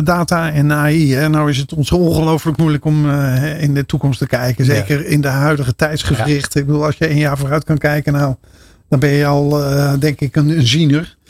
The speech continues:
Speaker 1: Maar als jij nou naar kijkt, van hoe zie jij nou de mediasector, eh, evolueren in de komende vijf tot tien jaar? Laten we het
Speaker 2: Ja,
Speaker 1: nou eens
Speaker 2: ik denk
Speaker 1: over vijf jaar hebben.
Speaker 2: Ja, ik denk dat, dat vijf jaar is al een behoorlijk lange horizon. Eh, maar ik denk dat één, eh, stuk waar, waar ik heel benieuwd naar ben,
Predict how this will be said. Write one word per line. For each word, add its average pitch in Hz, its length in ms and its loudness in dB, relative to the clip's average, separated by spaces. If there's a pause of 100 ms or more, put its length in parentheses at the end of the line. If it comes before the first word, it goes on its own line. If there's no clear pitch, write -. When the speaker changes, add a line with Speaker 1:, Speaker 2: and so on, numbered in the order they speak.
(200)
Speaker 1:
Maar 151 260 0
als 151 140 0
jij 175 180 2
nou 165 180 2
naar 156 120 0
kijkt, 135 400 0
van 151 120 2
hoe 165 160 0
zie 185 120 0
jij 170 160 0
nou 151 180 0
de 147 80 -2
mediasector, 143 800 -2
eh, 123 240 0
evolueren 123 440 0
in 123 60 0
de 120 60 0
komende 123 320 -2
vijf 123 220 -6
tot - 140 -6
tien 127 180 -2
jaar? 120 280 -4 (920)
Laten - 0 -
we - 100 0
het 160 100 0
Speaker 2:
Ja, 156 60 -4
Speaker 1:
nou 110 140 2
eens 120 100 2
Speaker 2:
ik 156 60 2
denk 151 40 2
Speaker 1:
over 143 220 0
vijf 147 140 0
jaar 123 160 -2
hebben. 127 180 0
Speaker 2:
Ja, 127 120 2
ik 120 100 -4
denk 139 200 -2
dat, 135 140 -8
dat 135 160 -12
vijf 135 160 -6
jaar - 120 -8
is 120 100 -8
al 117 100 -2
een 113 80 -2
behoorlijk 127 280 -2
lange 117 180 -4
horizon. 135 500 -6 (120)
Eh, 120 240 -2
maar 123 140 2
ik 131 60 0
denk 139 120 0
dat 139 80 -6
één, 143 760 -2
eh, 117 260 -2 (420)
stuk - 260 -8
waar, 117 260 -6
waar 131 120 -6
ik 113 100 -6
heel 123 160 0
benieuwd 131 240 -2
naar 123 100 -6
ben, 117 380 -2